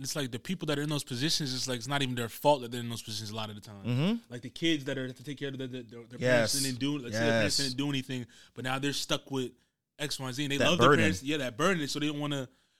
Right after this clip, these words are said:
Speaker 1: but they can't afford it, bro. So it's, that's a sad thing. And I don't know. Do you? All right, let me ask you this,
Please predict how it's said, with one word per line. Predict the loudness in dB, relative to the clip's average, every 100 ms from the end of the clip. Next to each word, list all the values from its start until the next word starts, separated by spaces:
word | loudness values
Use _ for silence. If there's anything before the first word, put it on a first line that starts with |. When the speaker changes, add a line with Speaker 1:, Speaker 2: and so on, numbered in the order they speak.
| _
Speaker 1:
but | -2
they | 2
can't | 2 2
afford | 4 6 6 4
it, | 0
bro. | 0 0
So | -2 -4
it's, | -4 -4 -4
that's | -4 -4
a |
sad | -2 0 2 2 0
thing. | 2 2 2 -4 -14 -20 -14
And | 0 4
I | 4
don't | 4
know. | 0 0
Do | 0
you? | -2 -4
All | -2
right, | 0
let | 2
me |
ask | 0 -2
you | -4
this, | -4 -4